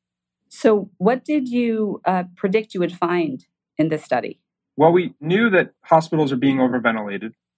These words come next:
Speaker 2: and we expected to find evidence of that. We assumed we would find something similar to a theoretical relationship between indoor contaminants and ventilation rates, which is as ventilation rates are reduced, the concentration of indoor contaminants increases.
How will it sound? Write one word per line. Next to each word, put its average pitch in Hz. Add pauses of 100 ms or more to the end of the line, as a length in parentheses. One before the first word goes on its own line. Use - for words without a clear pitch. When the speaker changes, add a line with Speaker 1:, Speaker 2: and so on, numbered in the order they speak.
(200)
Speaker 2:
and 127
we 123
expected -
to 127
find 120 (180)
evidence 135
of 110
that. 107 (500)
We 135
assumed 185
we 156
would 139
find 135
something 139
similar 131
to 117 (100)
a -
theoretical 135
relationship 117
between 113
indoor 127
contaminants 120
and 113
ventilation 107
rates, - (480)
which 113
is 113
as 110
ventilation 135
rates 113
are 107
reduced, 120 (380)
the 120
concentration 120
of 101
indoor 117
contaminants 117
increases. 107